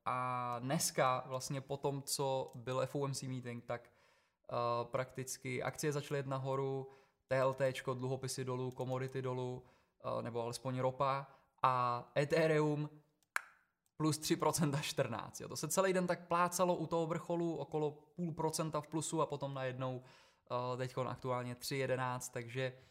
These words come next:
ten cíl z toho týdenního swingu je někde okolo sto dvacet sedm dvacet, padesát šedesát tři. Aktuálně je to čtyřicet pět, ale jeden, dva, tři, čtyři, pět,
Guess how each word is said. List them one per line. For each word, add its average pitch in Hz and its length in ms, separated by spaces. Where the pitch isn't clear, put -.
ten 202 200
cíl 202 300
z 190 80
toho 196 200
týdenního 196 520
swingu 180 400
je 143 100
někde 151 260
okolo 156 300
sto 160 180
dvacet 156 280
sedm 151 220
dvacet, 147 420
padesát 147 460
šedesát 143 460
tři. 127 220
Aktuálně 156 420
je 151 60
to 151 80
čtyřicet 147 500
pět, - 360
ale 135 420
jeden, 151 440
dva, 139 280
tři, 143 500
čtyři, 143 360
pět, 139 540